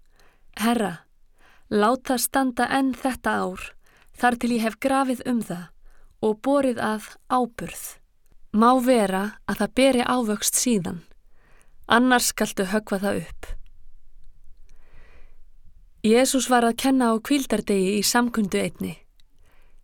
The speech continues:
Þar var þá kona nokkur, í átján ár hafði hún verið sjúk.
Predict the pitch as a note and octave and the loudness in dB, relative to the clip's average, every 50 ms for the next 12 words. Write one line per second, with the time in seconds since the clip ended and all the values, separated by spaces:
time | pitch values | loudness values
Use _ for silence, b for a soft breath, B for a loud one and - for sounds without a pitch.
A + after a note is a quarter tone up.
0 | - - - - - - - - - A#3 A3 A3 A3 A3 A3 G#3+ - A3 G3+ G#3 | -20 -20 -20 -20 -20 -20 -20 -2 4 4 4 4 4 2 0 0 0 -2 -2 -2
1 | - - C#4+ D4 C4 G#3+ F3+ F3 F3 F3 - - G3 F3 - - - - - b | 0 2 2 2 4 2 0 -2 -4 -6 -6 -6 -6 -6 -6 -10 -12 -14 -14 b
2 | b b b b b b b G#3 G#3+ G#3+ A3+ B3 C#4 D4+ C#4+ - C#4+ C4 A#3+ A3+ | b b b b b b b -2 0 2 4 4 2 2 2 0 0 2 2 2
3 | G#3 G3+ G3+ G#3 - - G#3 G3+ G#3 G#3+ A3+ A3 G#3+ G#3 G3+ G3+ G3+ - - G#3 | 2 2 2 0 -2 -2 -2 0 0 0 2 2 2 0 0 0 -2 0 -2 -2
4 | F3+ E3+ - - - - - - - | -2 -4 -8 -12 -14 -14 -14 -14 -16